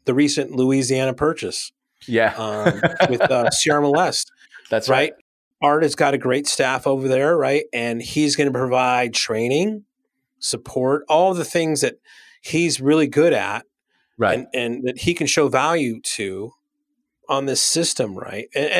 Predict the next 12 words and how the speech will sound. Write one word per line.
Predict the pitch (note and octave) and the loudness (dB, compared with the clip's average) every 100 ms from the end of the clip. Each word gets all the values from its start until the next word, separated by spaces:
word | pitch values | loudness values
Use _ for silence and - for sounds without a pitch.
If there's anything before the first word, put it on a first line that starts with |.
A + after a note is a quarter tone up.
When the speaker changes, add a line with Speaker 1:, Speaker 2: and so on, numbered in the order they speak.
| F#3 F3+ | 2 0
Speaker 1:
and | - | -4
keeping | F#3+ F3+ D#3+ | -4 -2 0
the | C3+ | 0
kinda | - D3 - | -2 -2 -2
same | D3 C3 | -2 -2
system | - D3 C#3+ C3+ | -2 -4 -2 -4
that | C#3 | -4
they've | B2+ A2+ | -4 -4
been | C3 D#3 | -4 -2
on, | A2+ - | -4 -8
right? | - G2 C3 | -10 -10 -8
So, | - B2 A2+ A2 | -4 -2 -2 -4